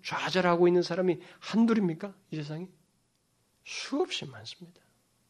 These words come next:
그러면 그 사람들이 다 여기 문둥병자처럼 태도를 취하고 있습니까? 모든 것이 예수님의 의지에 달려있으며 예수님만 원하시면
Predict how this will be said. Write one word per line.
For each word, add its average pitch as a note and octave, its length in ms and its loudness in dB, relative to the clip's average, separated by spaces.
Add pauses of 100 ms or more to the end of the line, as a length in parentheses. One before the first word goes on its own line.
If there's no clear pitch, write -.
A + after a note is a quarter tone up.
(420)
그러면 F3 500 6 (340)
그 E3+ 100 6
사람들이 F3+ 440 8
다 F#3 320 6
여기 F#3 180 8
문둥병자처럼 G3 1000 6
태도를 A3+ 380 4
취하고 A#3+ 380 6
있습니까? A3+ 440 0 (1000)
모든 G3+ 400 10
것이 G3+ 300 8
예수님의 G#3+ 460 10
의지에 G#3+ 420 8
달려있으며 G#3+ 720 8
예수님만 A3 500 8
원하시면 A3+ 580 10